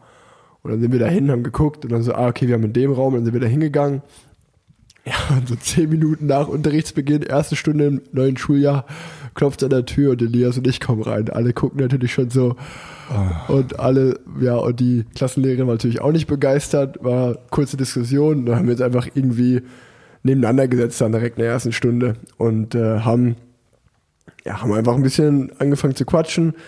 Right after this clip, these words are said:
Speaker 1: haben uns dann auch ganz gut verstanden, würde ich sagen, und einfach überall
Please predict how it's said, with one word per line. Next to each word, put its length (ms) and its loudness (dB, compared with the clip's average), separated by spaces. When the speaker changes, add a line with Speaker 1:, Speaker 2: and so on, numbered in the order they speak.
Speaker 1:
haben 140 0
uns 140 -2
dann 420 -2
auch 360 0
ganz 240 -2
gut 140 -2
verstanden, 400 2
würde 140 2
ich 80 -4
sagen, 360 2
und 260 -2
einfach 520 -2
überall 720 2